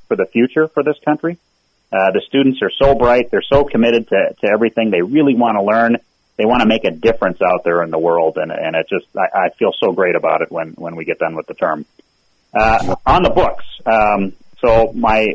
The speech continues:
my fellow Naval Academy graduate, uh, buddy, uh, David Bruns, he's, he's really the writing muscle. Uh,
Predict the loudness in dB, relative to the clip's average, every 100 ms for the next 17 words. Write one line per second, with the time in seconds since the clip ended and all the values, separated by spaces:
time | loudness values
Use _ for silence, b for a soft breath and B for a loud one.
0 | -6 -2 -2 2 2 4 4 2 2 0
1 | 0 2 0 2 -2 0 0 2 2 2
2 | 0 0 -2 -2 -2 0 0 0 0 0
3 | 2 0 -2 0 0 -2 -2 0 2 2
4 | 2 2 2 2 2 0 0 0 0 -2
5 | -4 -14 -20 _ -2 0